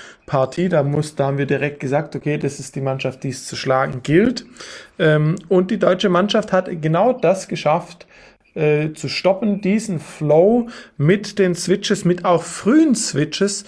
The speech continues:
zu unterbinden. Und das ist schon mutig. Warum? Wenn ich früh in der Shotclock switche, dann habe ich für, äh, sechzehn Sekunden habe ich ein defensives Mismatch unten im Post oder oben. Und dann kamen dann,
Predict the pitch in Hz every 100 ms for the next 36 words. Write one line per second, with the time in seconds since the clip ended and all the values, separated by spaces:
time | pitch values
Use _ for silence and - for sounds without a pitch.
0 | - - _ - 190 214 202 196 165 156
1 | 214 311 262 254 - - 190 196 208 214
2 | - 240 220 233 262 160 127 147 143 196
3 | 233 139 - - _ 143 156 - 180 -
4 | - - - - 170 269 269 190 175 160
5 | 214 214 - 160 - - 220 - 160 185
6 | - - - 143 139 151 254 196 - 185
7 | 202 220 233 - - _ _ 170 165 160
8 | 156 170 165 - - 175 165 160 165 202
9 | 202 180 170 180 170 170 170 160 185 180
10 | 151 202 - 190 - - 208 214 208 160
11 | 139 156 196 220 - 180 165 196 190 214
12 | 147 185 - - - - 139 131 143 143
13 | 139 143 147 139 139 143 139